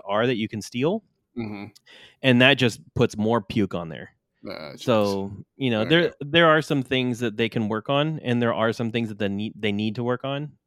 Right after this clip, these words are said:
Speaker 1: Um, so we'll, we'll see what happens in six months. I'm gonna keep playing it. I'm gonna keep trying it. Um, you know, I wanna give it more than three hours 'cause, like, I've only done a handful of missions in that time.
Speaker 2: Mm-hmm.
Speaker 1: So, <clears throat> you know, hopefully it picks up.
Speaker 2: All right. Well,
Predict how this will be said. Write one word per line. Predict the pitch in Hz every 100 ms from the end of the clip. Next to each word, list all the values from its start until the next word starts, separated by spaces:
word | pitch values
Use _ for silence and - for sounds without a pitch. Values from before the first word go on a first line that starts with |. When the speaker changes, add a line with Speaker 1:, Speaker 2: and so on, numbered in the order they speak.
| -
Speaker 1:
Um, | 110 104 101 101 92 - -
so | - 101 98 98 107 -
we'll, | 135 139
we'll | 160
see | -
what | 147 107
happens | 95 98 92
in | 92
six | - -
months. | 78 85 -
I'm | 156
gonna | 196 185
keep | 180 147
playing | 131 131
it. | 139
I'm | 123
gonna | 131
keep | 120 131
trying | - 107 110
it. | 110 - - - - -
Um, | 117 120
you | 127
know, | 120
I | 113
wanna | 135 139
give | 123
it | 117
more | 107 113
than | 107
three | 110 104
hours | 101 98 107 110
'cause, | - 107 98 -
like, | 101
I've | - 104
only | 104 104
done | 101 101 107
a |
handful | 104 113 110 131
of | 127
missions | 127 143 135
in | 143
that | 139
time. | - 147 165 - _ _ _ _
Speaker 2:
Mm-hmm. | 117 104
Speaker 1:
So, | 101 104 104 - - _ _ _
<clears throat> |
you | 131 123 127
know, | 117
hopefully | 101 131 120 117
it | 101
picks | - 90
up. | 69 - _ - _ _ _ _ _ _ -
Speaker 2:
All | 160 254
right. | 247 494 -
Well, | 123 165